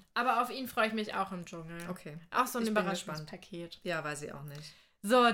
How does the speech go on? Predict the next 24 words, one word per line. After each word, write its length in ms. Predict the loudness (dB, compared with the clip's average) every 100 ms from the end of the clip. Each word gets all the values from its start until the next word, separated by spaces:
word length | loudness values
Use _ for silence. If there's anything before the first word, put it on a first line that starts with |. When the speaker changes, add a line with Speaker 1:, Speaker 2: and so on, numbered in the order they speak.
| 8
Speaker 1:
dann 600 | 8 10 8 2 -2 -6 -14 _ -2
the 60 |
one 220 | 2 4 6
and 100 | 8
Speaker 2:
Mein 220 | 8 8
Speaker 1:
only 340 | 4 6 6 6
Speaker 2:
Favorite. 360 | 6 6 2 0
Speaker 1:
Claudia 680 | 4 6 6 4 2 2 2
Effenberg. 360 | -2 -2 2 4
Speaker 2:
Also 100 | 4
als 360 | 4 4 2
ich 320 | 0 -2 -4 -6 _
tatsächlich 760 | -4 -2 0 0 2 2 0 -4
irgendwie 360 | -2 2 4 2
so 540 | 2 4 4 2 -2 -14 _ _ _ _
nebenbei 840 | 4 6 6 4 2 4 4 4 2
mitgekriegt 640 | -2 -4 -10 -6 -4 -2
Speaker 1:
Mhm. 100 | 0
Speaker 2:
habe, 340 | 2 2 2 2
dass 280 | 0 -2 -6
Claudia 520 | -2 2 4 4 2
dabei 400 | 0 -2 -4 -4
ist, 300 | -6 -4 -2
Speaker 1:
Ja. 420 | -2 -2 -4